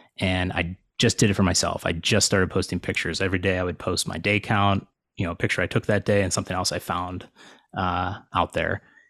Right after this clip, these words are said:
And that was kind of my little routine. And then eventually after a couple months, I started sharing, uh, you know, with, in, for, in private, uh, you know, I was private. Uh, and then I was like, "Okay, let's go public, but I'm gonna be anonymous still." And then I just, like,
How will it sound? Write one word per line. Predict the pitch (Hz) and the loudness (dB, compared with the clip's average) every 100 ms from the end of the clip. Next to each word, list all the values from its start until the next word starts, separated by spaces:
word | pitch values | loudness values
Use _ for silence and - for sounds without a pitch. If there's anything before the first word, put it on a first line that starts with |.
| _ - | _ -2
And | 101 92 90 90 98 | 0 2 0 0 0
that | 92 | 0
was | - | 0
kind | 98 | 0
of | 92 | 0
my | 87 | 0
little | 87 90 85 | 0 0 0
routine. | 87 - 82 90 107 _ _ 104 | -2 -4 -8 -10 -14 _ _ -2
And | |
then | 101 | 0
eventually | 95 107 95 104 | 2 2 2 2
after | 90 | 2
a | 98 | 0
couple | 98 95 | 0 2
months, | 123 127 110 | 4 4 4
I | 104 | 0
started | 101 92 87 | 0 0 2
sharing, | 117 104 101 95 95 - _ _ _ 90 | 2 4 4 4 0 -2 _ _ _ -2
uh, | 87 85 85 87 - | 0 2 2 0 -2
you | - 95 | -4 -4
know, | 87 82 92 - - | -2 -4 -8 -8 -4
with, | 85 82 - _ | -4 -4 -16 _
in, | - 90 - | -8 -8 -6
for, | - - _ _ - | -6 -6 _ _ -6
in | - | -2
private, | 110 113 110 104 - - - | 2 4 4 4 2 -4 -2
uh, | 90 87 87 | 0 2 2
you | 110 90 | 0 0
know, | 85 | 0
I | 85 | -2
was | - | -2
private. | 92 98 101 101 - - - _ _ _ 92 | 0 4 4 2 -2 -20 -20 _ _ _ 0
Uh, | 90 87 | 2 2
and | 95 95 | 0 0
then | 90 | 0
I | 87 | -2
was | 87 | -4
like, | 85 | -6
"Okay, | - - 82 | -6 -4 -4
let's | 92 - | -4 -6
go | - 92 | -4 -4
public, | - 90 90 87 - - - - | -4 -6 -4 -6 -8 -20 -10 -6
but | 87 | -4
I'm | |
gonna | 90 87 | -4 -2
be | 87 | -2
anonymous | 82 71 82 - | -2 -4 -2 -2
still." | - 67 - - - - | -2 -6 -6 -8 -12 -2
And | 110 101 | 2 4
then | 101 98 | 4 2
I | |
just, | 101 104 - | 2 0 0
like, | 101 | -4